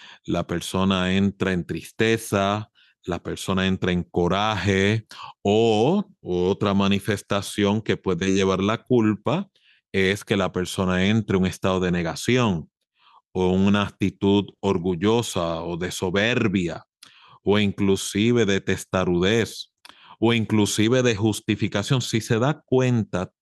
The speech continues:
todos estos ejemplos que le estoy regalando a través de esta intervención son respuestas que las personas producen al episodio de culpa, que si no está en sintonía con lo que se llama una revisión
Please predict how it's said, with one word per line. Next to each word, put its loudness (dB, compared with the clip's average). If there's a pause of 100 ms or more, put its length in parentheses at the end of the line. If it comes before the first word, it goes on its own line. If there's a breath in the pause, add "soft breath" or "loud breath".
todos 4
estos -2
ejemplos -2
que 0
le 0
estoy 0
regalando 0
a -4
través 0
de 2
esta -2
intervención 0 (440 loud breath)
son 0
respuestas 0
que -2
las -2
personas -2
producen 0
al -2
episodio -2
de 0
culpa, 0 (560 loud breath)
que 0
si 0
no 4
está -2
en 2
sintonía 0 (120)
con -2
lo 0
que -6
se -6
llama 0
una 0
revisión -4